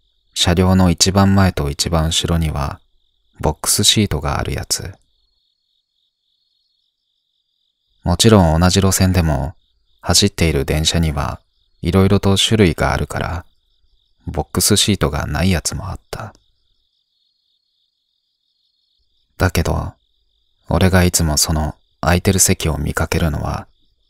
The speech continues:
三号車の前にあるボックスシートだけだった。平日六時半に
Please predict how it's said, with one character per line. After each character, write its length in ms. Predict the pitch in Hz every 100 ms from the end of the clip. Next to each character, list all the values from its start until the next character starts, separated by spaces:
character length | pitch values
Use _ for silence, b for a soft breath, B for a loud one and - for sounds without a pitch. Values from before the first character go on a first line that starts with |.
| _ _ _
三 280 | - 101 104
号 180 | 110 104
車 160 | -
の 120 | 76 71
前 240 | 78 80
に 160 | 71 71
あ 100 | 69
る 220 | - - _ _ _ _ _
ボ 140 | 73
ッ 40 | 73
ク 80 | -
ス 140 | - 92
シ 180 | -
ー 40 | 90
ト 240 | - - -
だ 140 | - -
け 80 | -
だ 100 | -
っ 60 | -
た。 240 | - - _ _ _ _ _ _ _ _ _ _ _ _ _ _ _ _ _ _ _ _ _ _ _ _ _ _ _ _ _ _ _ _ _ -
平 180 | 101
日 340 | 101 101 - 98
六 220 | 90 104
時 100 | 101
半 300 | 92 101 87
に 240 | 80 -